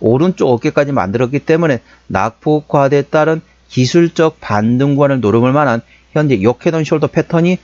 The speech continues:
완성됐다는 점 참고하시기 바랍니다. 제가 항상 말씀드렸습니다. 저점 바닥권에 있을 때는 뭘만을 기다려라? 물론 어떤 모멘텀이 당연히 있겠지만은 장대 양봉의 대량거래 터지기만을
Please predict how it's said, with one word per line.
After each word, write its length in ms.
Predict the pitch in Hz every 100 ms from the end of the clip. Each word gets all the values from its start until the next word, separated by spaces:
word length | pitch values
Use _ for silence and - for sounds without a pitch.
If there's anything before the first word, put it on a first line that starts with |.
| _ _
완성됐다는 880 | 73 90 104 110 156 147 - 120 95
점 100 | 151
참고하시기 340 | - 131 113
바랍니다. 280 | 110 87 - - - -
제가 200 | - 170
항상 240 | 190 214 214
말씀드렸습니다. 720 | 143 - 165 151 175 151 127
저점 460 | - 160 156 160 107 - _ _
바닥권에 720 | - 113 120 170 - 180 180 170
있을 220 | 147 160
때는 260 | 170 165 151
뭘만을 500 | 104 110 123 143 170
기다려라? 480 | 170 165 170 185 196 _ _ _
물론 240 | - 120 147
어떤 240 | - 220
모멘텀이 460 | 113 139 170 185 185
당연히 320 | 107 117 110
있겠지만은 640 | - 160 - 170 190 139 127 _ _ _
장대 840 | - - 147 156 143 - 104 95
양봉의 800 | 113 160 175 175 185 185 190 196 - _ _
대량거래 480 | - 101 113 113 92 -
터지기만을 640 | - 156 170 180 175 208